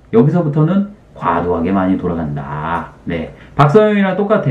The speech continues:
제가 봤을 때 최초의 어드레스가 다 끝나고 마지막에 타겟을 한번 바라본 다음에, 자. 뭐부터 움직여요? 머리 보세요, 머리.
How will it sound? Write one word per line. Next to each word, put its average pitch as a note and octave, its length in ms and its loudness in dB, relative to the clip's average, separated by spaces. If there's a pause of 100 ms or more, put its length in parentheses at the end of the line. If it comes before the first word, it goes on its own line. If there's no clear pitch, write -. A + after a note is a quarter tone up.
(440)
제가 F#3+ 500 4
봤을 D3 260 2
때 F3 120 -6
최초의 A3 400 4
어드레스가 D3+ 560 0
다 C3 140 -4
끝나고 F#3 400 2
마지막에 C3+ 800 2
타겟을 E3 400 -2
한번 C3+ 220 2
바라본 G2 420 0
다음에, G2+ 580 2
자. C#3 440 -2 (4000)
뭐부터 D#3+ 380 2
움직여요? F2 420 0 (420)
머리 C#3+ 320 2
보세요, G#2+ 280 -4
머리. D2 340 -10